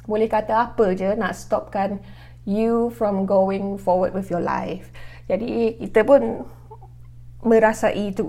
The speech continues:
merasa-, merasakan perkara-perkara tu. Memang akan ada apa orang yang akan kata, "Alah, nanti kerja main-main, tak lama lagi balik lah Malaysia."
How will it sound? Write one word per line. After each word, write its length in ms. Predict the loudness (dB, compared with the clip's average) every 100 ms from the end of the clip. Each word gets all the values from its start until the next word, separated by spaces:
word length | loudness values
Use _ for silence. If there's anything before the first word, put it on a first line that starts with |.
| -2
merasa-, 640 | 0 0 0 -2 -2 -2
merasakan 840 | -2 0 0 -2 -6 -6 -4 -4 -4
perkara-perkara 680 | -4 -4 -4 -6 -4 -4 -4
tu. 140 | -8 -6
Memang 300 | -6 -6 -6
akan 300 | -4 -2 0
ada 420 | 2 4 4 0 -6 -14 -12 -4
apa 220 | -2 2
orang 420 | 2 2 2 2
yang 200 | 2 -2 -4
akan 300 | -4 -4 -4
kata, 340 | -6 -4 -6 -6 -14 -4
"Alah, 380 | 2 4 6 4
nanti 380 | 2 -2 -4 -4
kerja 180 | -4 -2
main-main, 400 | -2 0 0 0
tak 140 | 2
lama 160 | 2 2
lagi 100 | 2
balik 320 | 2 2 2
lah 140 | 0 0
Malaysia." 340 | -2 0 2